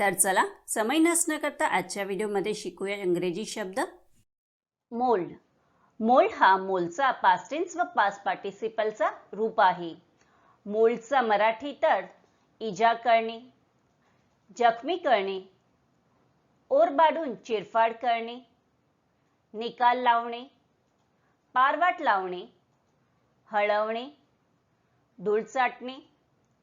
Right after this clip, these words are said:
दुर्मुसळीपणे, हिस्त्रपणे हाताळणे किंवा चोळवटणे होत आहे. मोल्डला आपण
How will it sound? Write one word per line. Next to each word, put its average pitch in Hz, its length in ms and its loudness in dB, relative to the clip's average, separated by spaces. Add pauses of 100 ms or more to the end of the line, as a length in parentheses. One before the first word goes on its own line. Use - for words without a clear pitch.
(480)
दुर्मुसळीपणे, 277 1080 -4 (1080)
हिस्त्रपणे 320 680 -2
हाताळणे 202 680 -2 (800)
किंवा 285 240 2
चोळवटणे 349 680 -2
होत 214 260 -10
आहे. 233 420 -4 (1120)
मोल्डला 214 460 0
आपण 214 420 -2